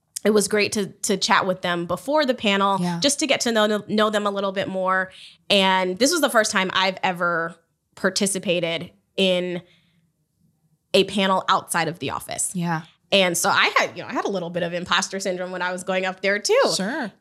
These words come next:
Speaker 1: And I had to tell myself, "No, no, no, it's fine. You're here for a reason." But, um,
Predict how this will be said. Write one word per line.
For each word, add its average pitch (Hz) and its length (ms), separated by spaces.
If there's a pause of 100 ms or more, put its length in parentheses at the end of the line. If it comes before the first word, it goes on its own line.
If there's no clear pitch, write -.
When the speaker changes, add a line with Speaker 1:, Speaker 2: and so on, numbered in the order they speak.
Speaker 1:
And 220 680
I - 60
had 208 120
to 185 60
tell 220 140
myself, 190 280
"No, 254 120
no, 269 80
no, 277 160
it's - 140
fine. 240 240
You're 208 100
here 262 120
for 262 120
a 254 40
reason." 233 320 (520)
But, 214 360
um, 185 440